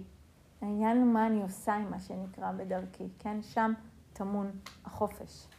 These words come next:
ואני רוצה לדבר על עוד היבט של, אה, השקפה נכונה. חלק ב'.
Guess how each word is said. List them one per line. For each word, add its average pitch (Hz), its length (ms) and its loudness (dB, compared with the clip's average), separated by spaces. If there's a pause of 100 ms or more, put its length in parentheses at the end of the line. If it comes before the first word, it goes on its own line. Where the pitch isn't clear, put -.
(3500)
ואני 208 160 4
רוצה 240 320 12
לדבר 226 220 10
על 208 240 12
עוד 214 140 10
היבט 190 320 6
של, 180 240 0
אה, 175 140 2 (360)
השקפה 185 500 0
נכונה. 185 420 0 (2750)
חלק 196 260 8
ב'. 175 120 0